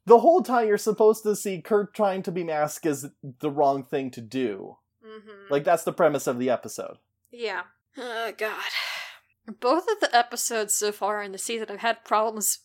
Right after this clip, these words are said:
Speaker 2: figuring out what the best and the worst are. Well, figuring what, out what the best is.
Speaker 1: Because they're, they're not mid,
Speaker 2: Oh, no.
Speaker 1: but they're, like,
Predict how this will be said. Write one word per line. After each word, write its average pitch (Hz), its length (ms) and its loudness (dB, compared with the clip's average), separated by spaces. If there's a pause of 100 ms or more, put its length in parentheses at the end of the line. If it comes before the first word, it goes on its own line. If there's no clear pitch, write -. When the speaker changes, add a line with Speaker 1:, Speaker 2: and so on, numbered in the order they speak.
Speaker 2:
figuring 208 560 -6
out 208 360 0
what - 260 -8
the 202 60 -14
best 190 440 -2
and 196 100 -12
the 190 80 -14
worst - 480 -4
are. - 300 -10
Well, 180 240 -4 (280)
figuring 269 280 2
what, 226 220 -2
out 220 240 2
what - 100 -20
the - 80 -20
best - 340 -4 (100)
is. - 280 -10 (120)
Speaker 1:
Because 190 380 0
they're, 208 280 4
they're 202 180 4
not 247 320 0
mid, 160 360 -2
Speaker 2:
Oh, 302 160 12
no. 254 240 2
Speaker 1:
but 170 140 0
they're, 196 100 2
like, 180 300 2